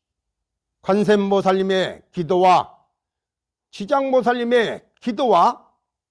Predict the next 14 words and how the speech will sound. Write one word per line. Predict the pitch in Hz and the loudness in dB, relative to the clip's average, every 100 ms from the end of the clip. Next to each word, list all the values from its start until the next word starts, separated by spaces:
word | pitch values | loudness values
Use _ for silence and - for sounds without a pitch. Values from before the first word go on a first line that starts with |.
| _ - | _ -2
약사기도를 | 180 190 - 196 175 180 180 180 175 | 0 0 0 -2 0 -2 -2 -2 -2
모시는 | 170 175 175 170 170 | -2 -4 -4 -4 -4
것은 | 165 160 170 147 - _ _ _ _ _ _ _ _ | -4 -4 -4 -6 -12 _ _ _ _ _ _ _ _
자식들이 | - 202 208 247 - 254 254 | -6 -4 -2 -4 -4 -4 -4
잘 | - 240 | -2 -2
살기를 | 202 240 220 226 220 196 | 0 0 2 0 0 0
발언하고 | 214 202 202 190 202 123 _ _ _ _ _ _ _ _ _ | 0 2 2 2 0 -2 _ _ _ _ _ _ _ _ _
자기가 | - 196 202 214 214 | -2 -2 2 2 2
소원 | 202 208 208 | -2 -4 -2
성취를 | 202 196 190 196 190 175 | -6 -6 -4 -2 -4 -8
이루기 | 190 180 170 175 180 | -6 -4 -4 -4 -2
위해 | 175 185 139 - _ _ _ _ _ | 0 0 -2 -6 _ _ _ _ _
관세음보살님의 | - 226 247 254 247 233 233 220 226 196 - 214 208 214 170 95 _ | -4 -4 0 0 0 0 0 0 -2 -4 -8 -4 -2 -2 -4 -8 _
기도와 | 196 165 196 180 - | -4 2 4 4 0